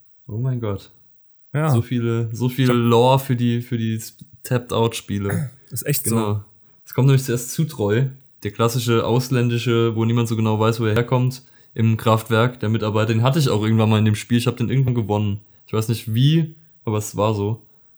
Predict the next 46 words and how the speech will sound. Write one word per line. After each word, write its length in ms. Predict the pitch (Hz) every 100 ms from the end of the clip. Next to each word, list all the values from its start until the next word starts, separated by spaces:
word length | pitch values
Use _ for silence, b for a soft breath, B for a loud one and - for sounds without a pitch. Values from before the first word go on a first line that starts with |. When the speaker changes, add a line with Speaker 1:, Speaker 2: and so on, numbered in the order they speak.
| b b -
Speaker 1:
Und, 300 | 107 110 110
äh, 360 | 110 107 110 110 _ _ _ _ _
der 100 | 113
ist 100 | 135
aber, 140 | 156
der, 100 | 127
der 260 | 127 143 180
kommt 260 | 180 175 175
aber 160 | 170
tatsächlich 520 | 151 139 156 156 165
in 220 | 131 127 - _
anderen 380 | 120 156 156 151
Folgen 300 | 143 139 143
auch 200 | 113 135
noch 120 | 151
vor, 260 | - 107 107
irgendwie 200 | 123 120
Speaker 2:
Ja. 120 | 131 -
Speaker 1:
i-, 360 | 101 - -
zumindest 360 | - 123 127 -
passiv. 400 | 135 131 113 113
Er 100 | 113
wird 100 | 117
immer 140 | 127 123
mal 160 | 123
wieder 200 | 123 123
erwähnt, 420 | 107 104 113 131
dass 120 | 123 -
das 340 | 113 - - B B -
alles 260 | 107 117
seine 280 | 110 113 123
Schuld 300 | - 120 120
ist 100 | 117
und 80 | 113
dass 100 | 110
er 80 | 117
immer 160 | 120
derjenige 460 | 113 113 113 120 117
ist, 160 | 120 120
der 100 | 101
alles, 380 | 107 107 - B B
auf 80 | 104
den 100 | 117
alles 180 | 107 117
geschoben 480 | - - 117 117 107
wird. 320 | 104 101 -